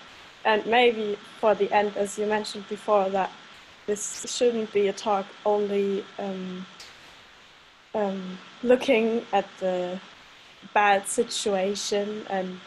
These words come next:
all the not right states right now. Um,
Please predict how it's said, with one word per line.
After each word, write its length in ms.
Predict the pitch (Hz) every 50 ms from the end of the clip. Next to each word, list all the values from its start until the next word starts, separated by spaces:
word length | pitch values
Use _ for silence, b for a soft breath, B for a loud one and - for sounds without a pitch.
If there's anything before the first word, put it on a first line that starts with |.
| - - - -
all 160 | 208 196 190
the 260 | 185 - 185 190 185 185 196 - - - - - -
not 260 | 214 220 208 - 214 202
right 480 | 208 208 208 202 202 202 - - - - - - - - - - - - -
states 360 | - 233 202 180 190 - - -
right 180 | 202 190 -
now. 200 | 202 196 202 208 - - B B B B B B B -
Um, 560 | 233 226 233 226 226 233 233 233 233 240 240